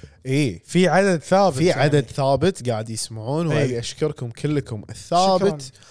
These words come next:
Speaker 1: والمو ثابت. وأم
Speaker 2: مم.
Speaker 1: أبي أشكر أي شخص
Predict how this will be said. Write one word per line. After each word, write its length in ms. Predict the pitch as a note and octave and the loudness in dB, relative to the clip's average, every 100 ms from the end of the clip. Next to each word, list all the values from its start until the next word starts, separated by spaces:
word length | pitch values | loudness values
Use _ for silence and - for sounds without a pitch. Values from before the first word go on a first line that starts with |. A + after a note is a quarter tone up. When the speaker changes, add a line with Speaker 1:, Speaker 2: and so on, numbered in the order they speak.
| - _ - | -20 _ -2
Speaker 1:
والمو 340 | D3+ D#3 D#3+ | 0 2 0
ثابت. 520 | D3+ D3 B2 G#2 G2+ - | 2 2 2 -2 -8 -8
وأم 360 | B2+ C3+ D#3+ | -2 2 0
Speaker 2:
مم. 80 | E3+ | 0
Speaker 1:
أبي 320 | D3+ C#3+ D3 | -4 -2 0
أشكر 460 | D#3+ - D#3+ E3+ D#3+ _ _ _ _ _ - | -2 -2 0 0 -2 _ _ _ _ _ 0
أي 220 | F#3 F#3 | 2 2
شخص 720 | D3+ - D#3 - - - - | 0 2 2 2 -6 -6 -8